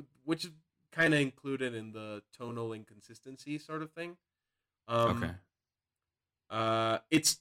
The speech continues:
Speaker 1: this is really counting on you knowing the story of Diana, 'cause they skip around some events,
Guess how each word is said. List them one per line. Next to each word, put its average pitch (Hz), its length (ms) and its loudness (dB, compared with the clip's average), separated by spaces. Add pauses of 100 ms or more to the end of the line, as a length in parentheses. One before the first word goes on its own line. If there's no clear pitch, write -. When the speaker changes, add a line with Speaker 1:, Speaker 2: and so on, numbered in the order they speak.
Speaker 1:
this 190 220 4
is 170 180 0
really 156 280 6
counting 147 500 0
on 123 160 2
you 123 160 0
knowing 123 540 2
the 117 60 -12
story 120 440 -2
of 110 180 -4
Diana, 110 480 -2
'cause 117 220 -14
they 110 100 -6
skip 123 380 -6
around 113 380 -4
some 117 260 -12
events, 107 640 -10